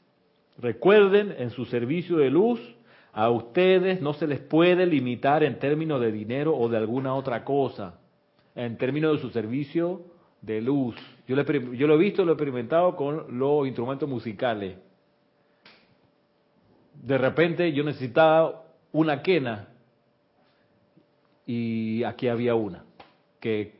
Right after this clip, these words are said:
probablemente el papá tuyo se la había regalado a Jorge tiempo atrás. Pero entonces dije, "Bueno, necesito quena, este instrumento de viento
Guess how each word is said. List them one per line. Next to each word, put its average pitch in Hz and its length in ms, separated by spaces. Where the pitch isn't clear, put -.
probablemente 113 380
el 107 80
papá 117 300
tuyo 120 320
se - 80
la 104 80
había 110 120
regalado 107 340
a 101 40
Jorge 117 320
tiempo 101 260
atrás. 87 220
Pero 143 180
entonces 156 320
dije, 156 180
"Bueno, 139 220
necesito 135 760
quena, 170 520
este 147 140
instrumento 143 480
de 131 100
viento 151 600